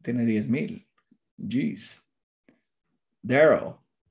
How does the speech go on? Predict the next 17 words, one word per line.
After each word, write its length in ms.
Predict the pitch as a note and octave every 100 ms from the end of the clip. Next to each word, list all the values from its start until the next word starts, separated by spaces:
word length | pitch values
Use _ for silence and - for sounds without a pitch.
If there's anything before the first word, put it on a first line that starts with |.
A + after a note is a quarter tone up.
| -
<clears throat> 920 | D3 C#3+ A2+ - - - - _ _
miren 220 | C3 B2
cuánto 540 | F3+ C3+ C3 A#2 C3 -
<clears throat> 400 | F#3 E3+ B2+ -
creció 280 | B2+ B2 C3
más 180 | B2+
de 80 | A#2+
doce 260 | - A#2 -
mil 240 | A#2 -
su 160 | - -
cuenta. 360 | G2 D#2 - - _ _ _ - - - _ _ _ _ _ _ _ _ -
Estas 240 | A3+ C#3+
son 160 | D3 C#3
algunas 320 | A#2+ B2+ A#2+
de 60 | A2+
mis 140 | A2
mejores 600 | G2+ A#2 A2+ G2+ - -